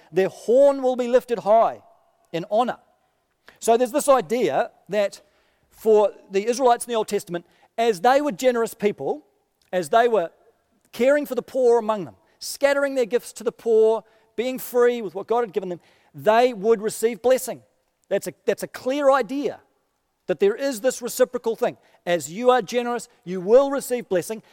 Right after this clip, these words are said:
and the blessings that they were promised were in the form of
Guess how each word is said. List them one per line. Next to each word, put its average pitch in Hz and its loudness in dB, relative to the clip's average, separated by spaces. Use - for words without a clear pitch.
and 196 -6
the 196 -4
blessings 254 -2
that 185 -10
they 233 4
were 254 -2
promised 220 -4
were 196 2
in 220 -2
the 208 -4
form 220 0
of 196 -6